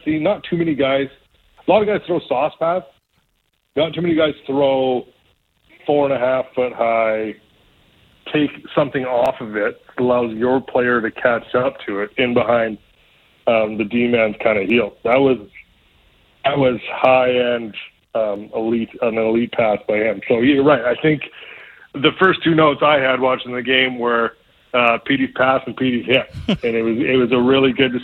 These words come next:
Speaker 1: see that he was coming out and setting the tone, and that's kinda who he is, right? He just, he's this quiet guy that goes about his business and leads by example, and I think he really did that with those two plays to start the season off.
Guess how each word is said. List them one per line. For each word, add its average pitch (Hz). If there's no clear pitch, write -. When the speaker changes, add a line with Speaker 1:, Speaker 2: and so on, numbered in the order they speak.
Speaker 1:
see 135
that 123
he 135
was 135
coming 143
out 143
and 139
setting 147
the 143
tone, 139
and 127
that's 135
kinda 147
who 139
he 139
is, 127
right? 123
He 127
just, 127
he's 127
this 123
quiet 139
guy 135
that 131
goes 131
about 131
his 110
business 139
and 123
leads 131
by 135
example, 113
and 110
I 110
think 123
he 120
really 117
did 117
that 110
with 123
those 110
two 117
plays 113
to 101
start 107
the -
season 104
off. 101